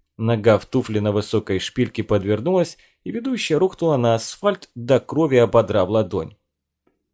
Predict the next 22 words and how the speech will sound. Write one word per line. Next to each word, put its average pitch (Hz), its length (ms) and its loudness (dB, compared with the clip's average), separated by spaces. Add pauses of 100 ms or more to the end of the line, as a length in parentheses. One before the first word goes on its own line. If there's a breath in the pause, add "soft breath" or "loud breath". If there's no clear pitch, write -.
(180)
Резкий 113 460 0
визг 104 300 -2
тормозов 101 560 0
остановившегося 107 800 -2
микроавтобуса 101 840 -4
отвлёк - 580 -2
конвоиров, 107 600 2 (400)
и 123 80 -2
девушка, 180 560 -4
словно 147 420 -2
кошка, 180 540 -2
с - 200 -10
низкого 123 520 0
старта 170 500 -2
рванула 139 460 0
прочь, 143 520 0 (300)
пытаясь 123 440 2
скрыться 131 580 -2
за 120 140 0
джипом 113 500 0
от 117 220 -6
пуль, 175 240 -4